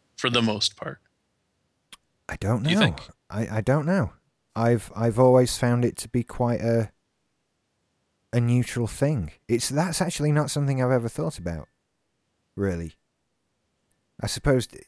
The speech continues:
Speaker 2: if you just went based on Wikipedia's page of famous people that like Star Trek, it's, it's not many, but I, I don't know. I don't know.
Speaker 1: <laughs> Well, if they're famous, then they automatically don't belong to, to the subsets that we're talking about, you know, to the, especially the very, very poor.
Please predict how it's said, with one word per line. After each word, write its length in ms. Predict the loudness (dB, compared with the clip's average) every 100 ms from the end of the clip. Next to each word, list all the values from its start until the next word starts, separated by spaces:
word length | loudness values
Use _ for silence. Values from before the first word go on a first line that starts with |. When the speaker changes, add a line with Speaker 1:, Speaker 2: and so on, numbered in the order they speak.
| _
Speaker 2:
if 400 | -12 -8 -8 -6
you 80 | -6
just 220 | -8 -6
went 140 | -6 -2
based 280 | -4 -4
on 180 | -4 -4
Wikipedia's 640 | -4 -6 -6 -4 -4 -4
page 260 | -6 -6 -6
of 80 | -8
famous 360 | -8 -8 -8
people 340 | -8 -10 -8 -8
that 160 | -8 -8
like 220 | -10 -10
Star 240 | -8 -8
Trek, 380 | -8 -12 -14 -20 _ _ _ _ _ _ _ _ _ _ -8
it's, 420 | -6 -6 -8 -12 -10
it's 220 | -10 -4
not 180 | -6 -4
many, 240 | -4 -4
but 140 | -6 -4
I, 240 | -4 -2
I 20 | -2
don't 220 | 0 0
know. 300 | 0 -2 -4
I 140 | -6 -4
don't 220 | -4 -2
know. 260 | -2 -2 -6
Speaker 1:
<laughs> 40 | _ _ _ _ -20 -20 -20 -12
Well, 140 | -2 0
if 140 | 2
they're 100 | 0
famous, 460 | 0 -2 -2 0 0
then 100 | 0
they 100 | 0
automatically 480 | 0 0 -4 -2 -4
don't 200 | -4 -4
belong 420 | -4 -4 -2 -2
to, 480 | 0 0 -2 -6 -8
to 100 | -6
the 120 | -2 0
subsets 420 | 0 0 0 0
that 100 | -2
we're 60 |
talking 400 | -6 -6 -6 -8
about, 260 | -10 -8 -4
you 60 | -2
know, 100 | 0
to 180 | 0 -4
the, 260 | -4 -2
especially 420 | 0 2 2 0
the 80 | -2
very, 220 | -4 -4
very 220 | -4 -6 -8
poor. 420 | -8 -8 -8